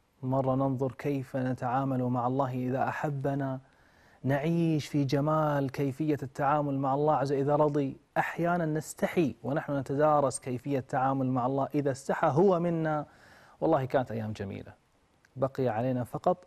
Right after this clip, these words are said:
أن نعمل بما ذكرناه، كما قال تعالى: "الذين يستمعون القول فيتبعون أحسنه، أولئك الذين هداهم الله". أسأل الله أن يتقبل منا ومنكم.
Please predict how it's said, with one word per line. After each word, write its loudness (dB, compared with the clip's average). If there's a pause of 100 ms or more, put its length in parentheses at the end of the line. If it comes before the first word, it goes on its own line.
(120)
أن -2
نعمل -2
بما -2
ذكرناه، -8 (220)
كما -2
قال -2
تعالى: 2 (400)
"الذين 2
يستمعون 0
القول 4
فيتبعون 0
أحسنه، -4 (200)
أولئك 0
الذين -2
هداهم -4
الله". -6 (880)
أسأل -4
الله 0
أن -4
يتقبل -2
منا -2
ومنكم. -8